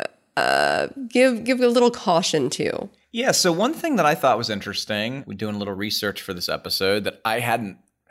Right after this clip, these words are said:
Speaker 2: I hadn't thought of initially when we were coming up with the material, but then, you know, you see it and you're like, "Ah, yes," is that there are people who like, like, uh, and they're not necessarily new doms themselves, but, like,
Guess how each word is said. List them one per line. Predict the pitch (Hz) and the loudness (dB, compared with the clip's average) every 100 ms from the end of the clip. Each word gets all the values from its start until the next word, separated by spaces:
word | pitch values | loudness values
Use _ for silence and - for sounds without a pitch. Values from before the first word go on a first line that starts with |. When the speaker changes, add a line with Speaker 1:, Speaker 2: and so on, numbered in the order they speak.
| - - - | -18 -12 -4
Speaker 2:
I | |
hadn't | 151 202 185 | 0 0 -2
thought | 123 - 196 208 | -4 2 4 6
of | 156 | 4
initially | 127 147 160 - 113 | 4 2 2 2 2
when | 98 107 | 0 0
we | 107 | -2
were | |
coming | 101 123 117 | -2 0 0
up | |
with | 107 | -2
the | 98 | -6
material, | 95 190 180 131 113 | 0 2 4 4 2
but | 117 | -2
then, | 120 120 117 113 | 0 0 0 -2
you | 107 | -4
know, | 101 95 92 90 | -2 0 -2 -4
you | 82 92 | -6 -4
see | - 104 | 0 0
it | |
and | 90 | 0
you're | 95 | -2
like, | 92 - _ _ _ _ _ 98 | -4 -6 _ _ _ _ _ -4
"Ah, | 90 | -2
yes," | 85 82 78 - - - - - | -2 -2 -2 -6 -10 -16 -20 -2
is | 135 147 | 0 4
that | 165 170 | 2 4
there | 170 | 2
are | 175 392 | 2 -2
people | 381 - 196 202 175 135 107 - - | -4 -4 -4 2 4 4 0 -8 -8
who | 143 131 | -4 -2
like, | 123 110 104 92 - _ _ _ _ _ _ _ _ _ _ - | 0 2 0 -2 -10 _ _ _ _ _ _ _ _ _ _ -6
like, | 101 98 95 - - | -2 0 0 -4 -4
uh, | 98 | 0
and | 90 107 131 | 2 2 2
they're | 185 | 2
not | 180 | 0
necessarily | 165 139 123 117 | 0 2 2 2
new | 120 117 | 0 0
doms | 104 104 98 | 0 -2 -4
themselves, | 90 87 90 82 87 120 143 - _ _ | -6 -4 0 2 2 0 -4 -14 _ _
but, | 113 | 0
like, | 107 107 | 0 0